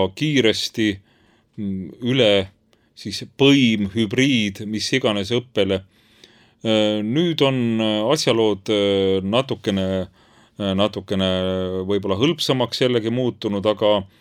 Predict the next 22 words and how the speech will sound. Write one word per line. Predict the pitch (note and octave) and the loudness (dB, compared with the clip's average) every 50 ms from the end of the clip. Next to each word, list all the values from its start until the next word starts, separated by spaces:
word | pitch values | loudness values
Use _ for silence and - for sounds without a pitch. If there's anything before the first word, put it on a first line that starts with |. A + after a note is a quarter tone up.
| _ _ - _ _ _ _ _ _ _ - | _ _ -20 _ _ _ _ _ _ _ -4
aga | - G#2+ G#2 B2 G#2+ | -2 0 0 0 0
kas, | G2 D3 C#3+ - - - - | 0 0 0 0 0 0 2
äh, | C#3+ B2+ B2+ B2+ A#2+ A2 F#2+ - _ _ _ - | 4 4 4 4 2 0 -6 -14 _ _ _ -8
kas | - B2+ - - | -6 -4 -2 2
see | D3 C3+ C#3 - | 2 2 2 2
aasta | - D3 F3 F3 D#3 B2+ - - - B2 A#2+ | 4 4 6 6 6 4 2 0 2 2 2
on | A#2 A#2+ | 4 4
jätnud | C#3+ E3+ E3+ - A#2+ G#2 G2+ | 2 2 0 0 -6 -6 -2
ka | - G#2+ | -2 -2
sellise | G2 - D3 D#3 D#3 C3 G#2 - A#2 G#2 | 0 2 2 2 2 0 -2 0 -2 0
jälje, | G#2 A2+ C#3 E3+ F#3 F3 E3 C#3 B2+ A#2 A2 G2 - - _ _ _ _ _ _ - | 2 4 4 4 4 2 2 2 2 2 2 -2 -8 -20 _ _ _ _ _ _ -2
et | A#2 A2+ A2+ | -2 0 0
see | - - B2+ A2+ - | 0 0 0 0 0
õppimine | - D3+ F3 F#3+ - _ - B2+ A2+ A2 G#2+ G2+ G2+ G2 F#2+ F#2+ - _ _ _ _ _ _ _ _ _ _ _ _ _ _ _ _ - | 2 2 2 2 2 _ 0 0 2 2 2 0 0 0 -2 -2 -6 _ _ _ _ _ _ _ _ _ _ _ _ _ _ _ _ 0
uuel | G3 G#3 F3 C3 A2+ A#2 | 2 4 6 6 6 4
õppeaastal | B2 - - G#2 G2 F#2+ F2+ - - - F2+ F2 - _ _ _ _ _ _ _ _ _ _ _ _ _ _ | 2 0 -2 0 0 0 0 -4 -6 -10 -10 -10 -12 _ _ _ _ _ _ _ _ _ _ _ _ _ _
pole | - D3+ E3 D#3+ D3+ C#3+ | 2 4 4 6 6 4
enam | D3 C#3+ B2 G#2+ | 4 2 0 -2
päris | G2 C#3+ C#3 B2 F#2+ - - | 0 0 0 -2 -2 -4 -2
selline, | - C#3+ C3+ B2+ A2 G2 G2 G2 | 0 2 2 2 0 0 -2 -2
nagu | G2 G#2+ G2+ - G#2 | -2 -4 -2 0 0
oli | G#2 G2+ G2+ | 0 0 0